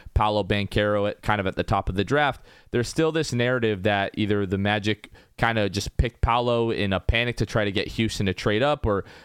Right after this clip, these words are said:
uh, they weren't really sold on Paolo until, like, the last, you know, couple of days. And then no one really knows. Let's just leave it at, at what it is. You know, we, we continue to talk about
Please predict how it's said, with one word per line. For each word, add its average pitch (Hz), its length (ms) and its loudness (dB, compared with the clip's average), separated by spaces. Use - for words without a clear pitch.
uh, 98 200 0
they 98 280 0
weren't 131 540 -2
really 131 200 2
sold 135 380 0
on 131 160 0
Paolo 131 560 2
until, 107 340 0
like, 101 160 0
the - 80 -2
last, 104 400 0
you 98 140 0
know, 92 80 -2
couple 117 300 2
of 92 100 -2
days. 131 400 0
And 104 80 0
then 107 220 -2
no 151 220 0
one 190 300 0
really 151 200 0
knows. 101 380 0
Let's 110 180 0
just 147 200 -2
leave 127 200 0
it 123 320 -2
at, - 220 0
at 92 160 0
what 110 140 2
it 101 100 0
is. 90 320 -2
You 92 60 0
know, 90 80 2
we, 98 180 0
we 107 120 -2
continue 139 380 -2
to 123 100 0
talk 120 200 2
about 110 300 0